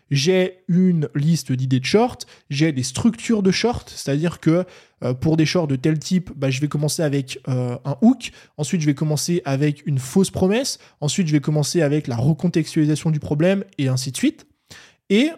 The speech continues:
je vais tourner ça, mettre en stock sur Frame, et cetera. Le process derrière reste le même. Et puis j'ai pareil pour mes offres, peu importe. Mais vous devez comprendre ça. En fait, qu'un système, c'est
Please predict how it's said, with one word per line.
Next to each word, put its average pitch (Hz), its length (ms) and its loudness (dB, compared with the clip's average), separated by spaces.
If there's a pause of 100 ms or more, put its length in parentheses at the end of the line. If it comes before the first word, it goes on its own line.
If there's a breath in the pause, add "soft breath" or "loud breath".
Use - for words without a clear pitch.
(100)
je 151 140 0
vais 190 80 4
tourner 147 240 -2
ça, 165 240 -2
mettre 160 260 -4
en 123 40 -8
stock 151 240 -4
sur - 160 -10
Frame, 185 340 -2 (160)
et 147 80 -2
cetera. 131 400 -4
Le 113 140 -10
process 139 360 -2
derrière 143 320 0
reste 135 220 -6
le 135 60 -4
même. - 180 -10 (680 loud breath)
Et 180 80 4
puis 214 200 4
j'ai 170 120 0
pareil 156 220 -2
pour 143 140 -6
mes 123 200 -2
offres, 170 340 -2
peu - 80 -4
importe. 127 380 -4 (400 loud breath)
Mais 151 40 4
vous 165 120 6
devez 196 180 2
comprendre 185 320 -2
ça. - 280 -8 (120)
En 156 80 -8
fait, 226 280 0
qu'un 156 420 0
système, 180 560 -2 (800)
c'est 151 380 0